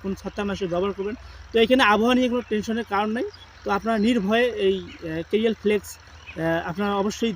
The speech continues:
পরপর দুইবার স্প্রে করবেন, অর্থাৎ, আহ, চল্লিশ থেকে, আহ, পঁয়তাল্লিশ দিনে একবার, আর পঞ্চাশ থেকে ষাট দিনে একবার, এই পরপর দুইবার যদি আপনারা নিশ্চিত করতে পারেন, তো দেখবেন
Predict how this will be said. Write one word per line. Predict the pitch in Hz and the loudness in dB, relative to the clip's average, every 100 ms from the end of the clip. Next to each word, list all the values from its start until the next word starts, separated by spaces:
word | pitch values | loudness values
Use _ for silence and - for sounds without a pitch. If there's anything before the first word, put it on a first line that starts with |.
| 175 - | -4 -2
পরপর | 202 196 190 | 0 0 0
দুইবার | 202 202 202 | 0 0 0
স্প্রে | 170 208 | -2 -4
করবেন, | 185 190 233 - - - - - | -4 -2 -4 -8 -14 -20 -16 -8
অর্থাৎ, | 185 - 214 - _ - - | -6 -2 -2 -2 _ -20 -6
আহ, | 165 170 | -4 0
চল্লিশ | 214 233 240 | 2 2 -2
থেকে, | - 220 233 233 190 | -2 0 0 0 -2
আহ, | 196 190 185 180 180 - | -2 0 0 -2 -6 -4
পঁয়তাল্লিশ | 214 214 226 214 | -2 0 -2 -2
দিনে | 214 220 | -2 -2
একবার, | 190 202 262 403 - - - | -2 -2 -4 -4 -14 -20 -12
আর | 160 170 156 | -6 -6 -2
পঞ্চাশ | 214 202 233 - | -2 -2 -4 -6
থেকে | 220 240 | -6 -6
ষাট | - 202 | -2 -4
দিনে | 196 202 | -2 -2
একবার, | 151 135 131 - - - | -4 -8 -18 -20 -20 -4
এই | 190 208 | -4 -2
পরপর | 220 208 233 | -2 0 -2
দুইবার | 170 214 233 214 | -2 -2 -2 -4
যদি | 208 | -4
আপনারা | 208 190 202 190 | -6 -6 -6 -4
নিশ্চিত | 185 - 208 | -4 -6 -8
করতে | 202 - | -8 -6
পারেন, | 196 196 339 - - - - | -8 -6 -8 -10 -18 -18 -10
তো | |
দেখবেন | 165 202 185 240 | 0 0 0 -6